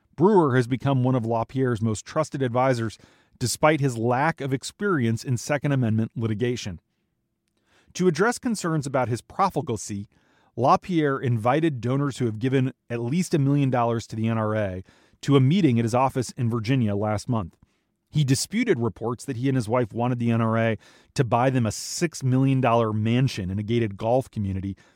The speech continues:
because of security concerns. And he defended the two hundred fifty thousand dollars in N R A member dues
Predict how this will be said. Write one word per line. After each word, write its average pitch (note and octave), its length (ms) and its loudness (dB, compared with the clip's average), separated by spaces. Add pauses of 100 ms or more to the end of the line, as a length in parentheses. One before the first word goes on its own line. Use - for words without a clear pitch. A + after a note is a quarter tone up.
because B2 260 0
of A2+ 80 0
security D3 440 -2
concerns. F#2 560 -10 (460)
And C3+ 120 0
he D3+ 100 8
defended C#3 580 2 (260)
the C3 120 2
two - 220 -4
hundred G#3+ 220 2
fifty F3 300 -4
thousand D#3 560 4
dollars B2+ 420 0
in B2 140 2 (100)
N C#3+ 160 -2
R D#3+ 280 2
A D#3 80 2
member D3 440 2
dues A#2 640 0